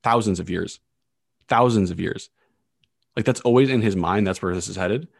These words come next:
And he allows all these things to happen, all this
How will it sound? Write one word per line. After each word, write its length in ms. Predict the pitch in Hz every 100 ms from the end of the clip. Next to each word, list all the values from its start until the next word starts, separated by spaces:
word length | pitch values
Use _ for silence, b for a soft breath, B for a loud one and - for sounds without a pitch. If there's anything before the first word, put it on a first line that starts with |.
| _ _ _
And 140 | 110
he 100 | 107
allows 360 | 110 92 101 101
all 300 | 98 104 117
these 180 | 104 92
things 240 | 104 95
to 80 | 95
happen, 340 | 95 92 95
all 240 | 90 98 104
this 340 | 92 87 -